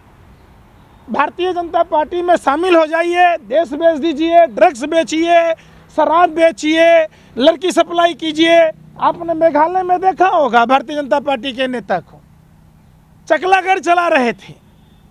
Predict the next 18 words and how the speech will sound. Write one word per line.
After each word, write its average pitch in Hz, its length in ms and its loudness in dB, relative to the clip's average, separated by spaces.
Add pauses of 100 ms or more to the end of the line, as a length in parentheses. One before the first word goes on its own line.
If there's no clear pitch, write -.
(320)
साढ़े 339 280 2
चार 359 280 0
सौ 359 180 0
दारू 349 280 2
की 359 180 0
बोतल 359 340 0
पकड़ी 359 320 -6
गई, 277 260 -2
अनयूज्ड 320 420 -2
कंडोम 359 480 0
पकड़ा 359 380 0
गया, 311 300 -2 (840)
वहाँ 330 300 2
तीर 381 260 -2
धनुष 349 400 0
पकड़े 370 380 2
गए, 311 320 0
वहाँ 320 380 0